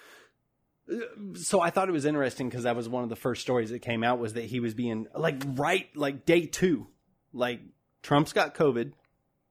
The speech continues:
Trump's going to the hospital. Trump's getting a drug that is in, currently in testing and currently in human trials.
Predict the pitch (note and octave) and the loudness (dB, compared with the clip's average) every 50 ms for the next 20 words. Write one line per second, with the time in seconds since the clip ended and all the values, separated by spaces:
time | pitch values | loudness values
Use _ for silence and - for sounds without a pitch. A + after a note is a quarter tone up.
0 | _ _ _ _ _ _ _ _ _ _ _ _ _ _ - - - C#3 B2+ A#2 | _ _ _ _ _ _ _ _ _ _ _ _ _ _ -6 0 2 2 2 2
1 | - - D3 C3+ C3 C3 B2+ A#2+ B2+ C#3 C#3 - - - A#2 G#2+ F#2+ G2 G#2 - | 2 2 2 2 2 2 2 2 2 2 2 0 -2 -6 -6 -6 -6 -6 -10 -12
2 | _ _ _ _ _ _ _ _ _ _ _ _ _ _ _ _ _ _ _ _ | _ _ _ _ _ _ _ _ _ _ _ _ _ _ _ _ _ _ _ _
3 | _ _ _ _ _ _ _ _ _ _ - - D3+ C#3 B2+ - - D3 C3+ A2+ | _ _ _ _ _ _ _ _ _ _ 0 4 4 4 4 4 2 0 0 0
4 | B2 A#2 A#2 A#2+ B2 A#2 A#2 A#2 A2+ A2+ A2+ A2+ A2+ A2 G#2+ G#2+ - A2+ A#2 A#2 | 0 -2 0 2 4 4 4 4 2 0 0 2 2 2 2 2 0 0 0 0
5 | A2+ - B2 A#2 A2+ G#2+ - - - D#3+ D3+ C#3 B2+ G#2+ C3 A#2 C3+ B2+ A#2 A#2+ | 0 0 0 0 -2 -2 -4 0 4 6 6 6 6 4 2 2 2 2 2 0
6 | A#2 B2 A#2+ B2+ B2 A2+ A2 A2 A2 A2+ - _ _ _ _ - - - C#3+ C3 | -2 0 0 2 2 2 2 0 -2 -4 -8 _ _ _ _ -10 -4 -2 -2 -2
7 | - - - A#2+ G#2 G2+ G2 - - - _ _ _ _ _ _ _ _ _ _ | -2 -4 -6 -4 -4 -4 -6 -10 -12 -18 _ _ _ _ _ _ _ _ _ _
8 | _ _ _ _ _ - - - A#2 A#2 A#2 A2+ A2 A2 A2 G2 - _ _ _ | _ _ _ _ _ -14 -8 -4 0 0 0 0 0 -2 -4 -6 -10 _ _ _
9 | _ _ _ _ _ - - - E3+ D#3+ C#3+ A#2 C3 B2+ B2 A#2+ A2+ G#2+ A2 C3 | _ _ _ _ _ -4 2 4 4 4 4 2 -2 -4 -4 -4 -6 -6 -6 -6
10 | A#2+ A2 G#2 - A2+ G#2 G2+ - - - | -6 -6 -6 -6 -6 -6 -6 -8 -12 -16